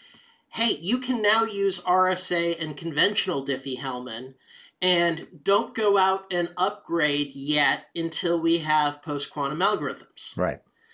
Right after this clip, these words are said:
Speaker 1: So the idea is that if you can build a quantum computer, it,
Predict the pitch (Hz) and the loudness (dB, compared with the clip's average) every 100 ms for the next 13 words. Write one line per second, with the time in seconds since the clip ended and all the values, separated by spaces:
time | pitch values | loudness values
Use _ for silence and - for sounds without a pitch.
0 | _ - - 151 139 135 135 151 147 147 | _ -12 -6 -4 -2 -4 -4 -2 0 0
1 | 160 160 143 151 147 139 - - 127 123 | 0 0 0 -4 -2 -4 -6 -6 -6 -8
2 | - 143 147 143 147 160 180 208 - 170 | -12 -10 -10 -8 -4 0 2 2 2 0
3 | 170 160 180 - 143 131 127 123 143 131 | 0 -4 -4 -2 0 0 -2 -6 -6 -6
4 | 127 | -8